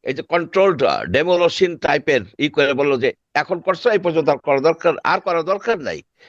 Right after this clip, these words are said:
অর্থাৎ আর করা দরকার না মানে কি, আমি যদি না বলি তাহলে তোমরা কিন্তু চালাই যাবা, রাইট? এই যে জনগণের উপরে ধ্বংসাত্মক কর্মকাণ্ডের উপরে পিনাকির যে প্রভাব,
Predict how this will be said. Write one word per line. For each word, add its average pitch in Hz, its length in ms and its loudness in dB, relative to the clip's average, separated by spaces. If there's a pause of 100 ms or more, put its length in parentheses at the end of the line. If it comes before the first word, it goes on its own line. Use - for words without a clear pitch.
(200)
অর্থাৎ 214 360 0 (440)
আর 170 160 2
করা 208 180 2
দরকার 208 280 2
না 220 60 2
মানে 208 200 0
কি, 180 300 -2 (200)
আমি 175 220 0
যদি 220 220 -2
না 202 180 2
বলি 185 360 0
তাহলে 175 400 2
তোমরা 185 520 0
কিন্তু 160 180 -14
চালাই 196 260 2
যাবা, 107 360 -8 (300)
রাইট? 185 220 -2 (400)
এই 214 180 2
যে 240 160 -2
জনগণের 214 540 4
উপরে 180 320 2
ধ্বংসাত্মক 151 560 -4
কর্মকাণ্ডের 180 520 0
উপরে 160 380 2 (280)
পিনাকির 175 580 2
যে 143 220 2
প্রভাব, 165 460 2